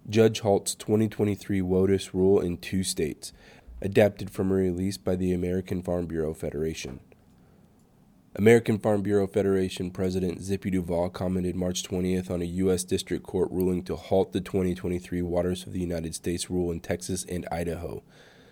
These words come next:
A F B F is pleased the District Court ordered E P A and the U S Army Corps to halt implementation of the troubled twenty twenty-three wotus rule in Texas and Idaho. The judge recognized the new rule likely oversteps E P A's authority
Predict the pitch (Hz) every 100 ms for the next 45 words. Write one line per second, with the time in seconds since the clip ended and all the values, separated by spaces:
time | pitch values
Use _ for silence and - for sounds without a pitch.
0 | - _ - 107 110 107 - 104 101 104
1 | - 92 - - 104 101 - 92 92 -
2 | 87 - 98 - 90 90 82 95 90 -
3 | 92 87 87 87 87 85 87 90 90 -
4 | - 92 90 87 90 87 85 - - -
5 | 113 104 113 - 110 104 104 98 - 101
6 | 98 101 95 - 92 90 90 - 98 101
7 | 95 - 104 101 - 98 92 - 95 92
8 | 90 95 95 90 92 92 90 87 90 92
9 | 87 90 87 - 87 - 92 90 82 85
10 | 69 - - - - _ 101 98 110 104
11 | 110 104 - 98 98 98 92 - 98 101
12 | 98 92 92 92 95 - 104 95 92 92
13 | - 90 - - 95 - 92 90 87 85
14 | 113 113 107 104